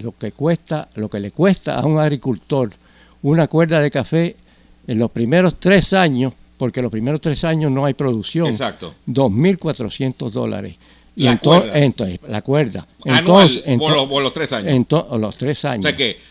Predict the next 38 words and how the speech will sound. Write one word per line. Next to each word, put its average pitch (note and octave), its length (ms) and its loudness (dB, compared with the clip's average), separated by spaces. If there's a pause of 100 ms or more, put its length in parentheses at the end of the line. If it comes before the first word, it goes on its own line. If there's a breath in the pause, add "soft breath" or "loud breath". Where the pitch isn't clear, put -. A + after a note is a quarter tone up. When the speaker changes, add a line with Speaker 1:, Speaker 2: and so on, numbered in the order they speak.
(160 soft breath)
Speaker 2:
un E3+ 160 -6
agricultor A3+ 760 -4 (560)
que C#3 260 0
se C3+ 180 -4
vaya D#3+ 240 -2
a G3+ 40 -2
dedicar F#3+ 320 -2
el G3 100 -4
café A2 220 -4
en F3 60 -2
Speaker 1:
Sí, A#2 80 -4
Speaker 2:
Puerto D#3+ 240 -6
Speaker 1:
sí, D#3 60 0
Speaker 2:
Rico, B2+ 180 0
que A2 60 0
Speaker 1:
tiene B2 120 2
Speaker 2:
va C3 60 -2
a - 20 -2
Speaker 1:
que, E3 60 -4
Speaker 2:
partir G3 340 -8
de G#3+ 60 -10
Speaker 1:
tiene F#3+ 240 6
que E3+ 100 4
Speaker 2:
cero. C3+ 160 -2
Speaker 1:
sa-, - 60 -14
tiene E3+ 240 0
que F3 100 0
sacar G3 320 0
dos F3 140 4
mil E3+ 160 6
cuatrocientos F3+ 440 2
dólares F#3 380 2
seguro F3 380 0
ya F3+ 180 -2
pa-, C3+ 260 -4 (120)
para A2 260 -2
Speaker 2:
Te-, A2 80 -4
Speaker 1:
poder G#2+ 120 -6